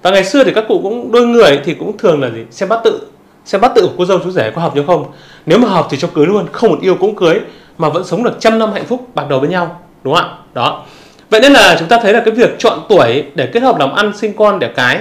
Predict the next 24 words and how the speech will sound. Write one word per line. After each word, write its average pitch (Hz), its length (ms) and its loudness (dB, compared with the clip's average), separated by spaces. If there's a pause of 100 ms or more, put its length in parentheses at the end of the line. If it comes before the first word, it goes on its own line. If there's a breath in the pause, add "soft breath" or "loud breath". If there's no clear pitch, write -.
hoặc 156 140 -2
là, 123 320 -2 (1200 loud breath)
hoặc 151 140 -4
là 135 80 0
kết 240 200 0
hôn 233 260 4
ấy, 214 160 -2 (160)
hoặc 139 180 -8
là 123 480 -2 (520)
làm 156 140 0
ăn 175 100 0
kinh 202 120 -2
doanh 180 400 0
thì 147 120 -8
cũng 120 140 -10
rất 220 100 -4
là 196 60 -4
quan 147 120 -4
trọng. 170 180 -8 (500)
Đấy, 123 140 -6 (200 loud breath)
nó 170 100 0
quyết 285 160 -2
định 226 180 -2
một 165 120 0